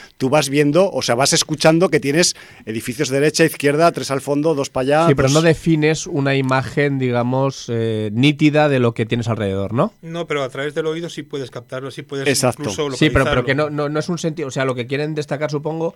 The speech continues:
Speaker 2: es que es un sentido diferente a la vista.
Speaker 1: Exacto.
Speaker 3: Es una
Speaker 2: Entonces,
Speaker 3: combinación, macho
Speaker 2: cor-,
Speaker 3: hembra, es
Speaker 2: correcto.
Speaker 3: una combinación de entre las dos especies.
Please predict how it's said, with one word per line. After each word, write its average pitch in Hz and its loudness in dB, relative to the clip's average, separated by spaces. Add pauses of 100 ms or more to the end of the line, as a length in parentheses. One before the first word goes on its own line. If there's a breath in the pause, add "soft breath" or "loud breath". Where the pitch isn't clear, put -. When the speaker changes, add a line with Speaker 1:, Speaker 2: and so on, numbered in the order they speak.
(180)
Speaker 2:
es - -12
que - -6
es 147 -6
un 156 -8
sentido 151 -4
diferente 139 -4
a - 0
la 120 -2
vista. 123 -14 (160)
Speaker 1:
Exacto. 117 0
Speaker 3:
Es 113 4
una 135 0
Speaker 2:
Entonces, 127 0
Speaker 3:
combinación, 151 -8
macho 185 -6
Speaker 2:
cor-, - -6
Speaker 3:
hembra, - -6
es - -6
Speaker 2:
correcto. 135 -12
Speaker 3:
una 190 -10
combinación 180 -6 (520 soft breath)
de 143 -10
entre 131 -6
las 127 -4
dos 147 -2
especies. - -10